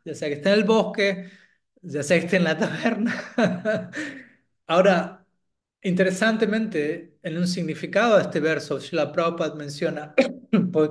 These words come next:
Krishna dice, ¿no? "Residir donde yo me encuentro". Entonces, Krish-, Srila Prabhupada dice, "Sri Krishna se encuentra presente en todas partes,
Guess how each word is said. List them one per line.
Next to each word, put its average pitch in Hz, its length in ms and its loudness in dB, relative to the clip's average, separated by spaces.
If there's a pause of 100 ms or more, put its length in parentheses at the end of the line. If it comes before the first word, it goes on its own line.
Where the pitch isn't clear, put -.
(120)
Krishna 170 200 -4
dice, 170 380 -4 (680)
¿no? - 380 -14
"Residir 202 500 2
donde 185 280 2
yo 202 200 2
me 208 80 -4
encuentro". 180 560 -4 (1000)
Entonces, - 240 -6
Krish-, 185 340 -8
Srila 180 200 2
Prabhupada 196 280 6
dice, 175 460 -4 (520)
"Sri 233 360 -2
Krishna 233 400 0
se 208 120 0
encuentra 196 540 2
presente 196 480 -2
en 175 140 -4
todas 190 360 -2
partes, 139 680 -4